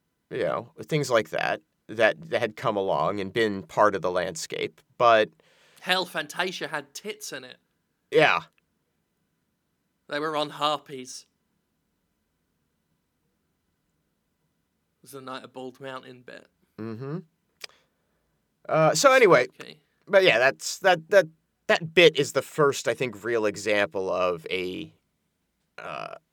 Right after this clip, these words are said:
Speaker 1: a sort of strange, you know, like, likable, not really, you know, like, uh, but a comic
Speaker 2: It,
Speaker 1: relief.
Speaker 2: the mascot
Speaker 1: Yeah, the ma-,
Speaker 2: character.
Speaker 1: that's the word I'm looking for.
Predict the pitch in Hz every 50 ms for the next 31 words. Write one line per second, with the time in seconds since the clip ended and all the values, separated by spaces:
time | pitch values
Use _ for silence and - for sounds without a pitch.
0 | - - - - - - 151 110 87 80 - - - - 135 127 123 123 120 117
1 | 117 113 110 110 104 - - - _ _ _ _ _ _ _ _ _ _ _ _
2 | _ - - 160 120 101 104 101 101 82 - - _ _ _ _ _ _ - -
3 | 143 139 151 147 147 151 147 135 110 135 131 131 127 123 123 120 113 107 117 117
4 | 123 123 123 - - 123 120 123 123 117 120 139 143 127 117 120 131 127 139 135
5 | 139 156 160 160 202 202 170 - 202 196 190 180 160 - 151 147 139 135 135 131
6 | 190 233 233 220 214 196 - - - - 170 151 139 - - 160 143 139 156 127
7 | 101 87 104 180 254 247 220 - - 220 196 165 - - - 151 123 113 104 95
8 | 92 95 95 98 - 90 85 80 - - - - -